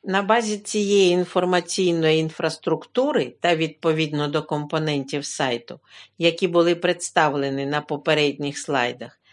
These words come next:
Сергій Володимирович розгорнув сайт-шаблон для освітньої програми бакалаврату «Кібербезпека».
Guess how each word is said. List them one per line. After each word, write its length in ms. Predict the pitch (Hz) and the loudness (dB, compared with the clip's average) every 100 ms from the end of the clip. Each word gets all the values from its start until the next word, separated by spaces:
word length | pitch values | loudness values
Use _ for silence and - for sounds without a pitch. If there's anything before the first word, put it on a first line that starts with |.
| _ _ | _ _
Сергій 480 | - 185 180 233 294 | -2 0 0 -2 0
Володимирович 840 | 220 165 147 135 143 170 208 - | 2 2 0 -2 -4 -4 -6 -2
розгорнув 640 | 180 180 185 180 202 285 311 | 0 0 2 2 2 -2 -2
сайт-шаблон 920 | - 214 226 - 226 196 151 131 131 | 0 0 0 0 0 0 0 0 -2
для 180 | 131 135 | -4 -4
освітньої 640 | 135 - 196 220 240 220 | -4 -4 -4 -4 0 0
програми 600 | 214 170 147 147 175 190 | 0 0 0 2 2 0
бакалаврату 880 | 160 143 147 135 131 147 202 208 147 | -2 -4 -2 -2 -2 0 0 0 -6
«Кібербезпека». 1040 | - 147 151 156 156 147 - 113 - - | -6 -6 -4 -4 -6 -8 -10 -10 -10 -18